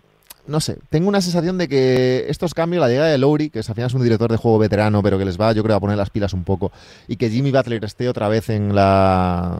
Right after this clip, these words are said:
pues en esa espiral de competitividad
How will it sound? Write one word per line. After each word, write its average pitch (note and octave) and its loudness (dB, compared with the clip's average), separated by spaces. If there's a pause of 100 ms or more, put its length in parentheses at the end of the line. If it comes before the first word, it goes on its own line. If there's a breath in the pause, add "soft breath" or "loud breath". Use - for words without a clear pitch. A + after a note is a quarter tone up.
(220)
pues - -8
en F#2 0
esa G2 -2
espiral G#2 0
de G2+ 0
competitividad G2 -2